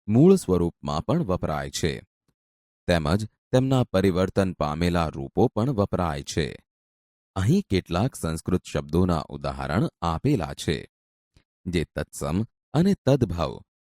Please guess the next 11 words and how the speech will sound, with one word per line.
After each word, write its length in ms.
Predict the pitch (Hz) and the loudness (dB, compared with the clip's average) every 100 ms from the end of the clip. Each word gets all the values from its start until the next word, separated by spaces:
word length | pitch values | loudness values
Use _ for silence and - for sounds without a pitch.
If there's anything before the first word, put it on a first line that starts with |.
| _ | _
બંને 400 | 90 104 143 170 | 2 2 4 4
રીતે 320 | 85 80 - 110 | 4 0 2 2
વપરાય 480 | 92 87 78 64 | 2 0 -2 -4
છે. 300 | 65 87 62 - _ _ _ _ _ _ _ _ _ - | -6 -4 -6 -10 _ _ _ _ _ _ _ _ _ -2
તત્સમ 420 | 180 - 185 185 | 0 2 0 0
શબ્દો 460 | - 92 73 76 73 | 0 -2 -2 -2 -2
છે 400 | - 78 95 131 _ _ _ - | -4 -2 -2 -6 _ _ _ -14
ધર્મ, 720 | 80 73 80 76 69 71 117 - _ _ _ _ | -8 -4 -2 -2 -2 -2 -2 -4 _ _ _ _
સૂર્ય, 720 | - - 170 123 76 67 57 - _ _ _ _ _ 87 | -6 4 6 6 0 -6 -12 -16 _ _ _ _ _ -6
હસ્ત, 440 | 76 67 - - 107 151 _ _ _ _ _ | -6 -6 -12 -4 -4 -4 _ _ _ _ _
કર્મ, 300 | 175 175 85 | 2 2 0